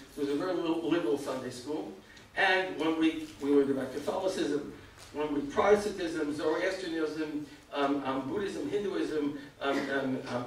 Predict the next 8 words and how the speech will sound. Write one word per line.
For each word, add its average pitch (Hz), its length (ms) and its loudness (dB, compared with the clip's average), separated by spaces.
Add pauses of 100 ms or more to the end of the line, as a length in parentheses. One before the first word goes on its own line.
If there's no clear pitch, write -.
Islam, 170 840 4 (100)
uh, 143 80 4
one 170 280 2
week - 320 4 (460)
Judaism, 202 800 4
whatever 123 260 2
that 131 200 2
is, 143 200 0